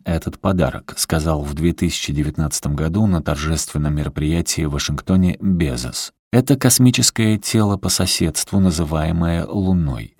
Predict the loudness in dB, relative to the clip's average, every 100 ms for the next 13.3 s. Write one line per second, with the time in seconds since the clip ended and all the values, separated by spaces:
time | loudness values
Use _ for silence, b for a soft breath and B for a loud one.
0 | b b b -2 6 6 6 4 6 6
1 | 6 2 0 2 2 2 2 0 0 0
2 | 2 0 2 2 2 0 0 0 0 2
3 | 2 0 0 0 -2 B B B 4 4
4 | 4 0 -2 -2 -2 0 0 0 0 -2
5 | -4 -6 -6 -4 -6 -8 -10 -16 -20 _
6 | _ _ _ _ 0 2 4 6 6 8
7 | 6 6 4 4 4 2 2 0 0 -2
8 | -2 -4 0 2 4 2 0 -4 -4 -2
9 | 0 -2 -2 -4 -2 -2 0 2 2 0
10 | -2 -2 2 0 0 B B B -4 0
11 | 4 4 2 0 0 0 0 2 2 2
12 | 2 2 2 2 -2 -4 -2 0 2 0
13 | -2 -10 -12